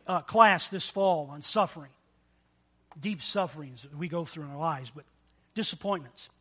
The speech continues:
in life. Maybe that is where you are. Maybe that's where you've been, or maybe that's where you're at. I don't know where you're at. You're coming into it,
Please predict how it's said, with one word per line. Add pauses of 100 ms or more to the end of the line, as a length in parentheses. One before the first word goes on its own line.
(200)
in
life.
Maybe
that
is
where
you
are. (140)
Maybe
that's
where
you've
been,
or
maybe
that's
where
you're
at. (680)
I
don't
know
where
you're
at.
You're
coming
into
it,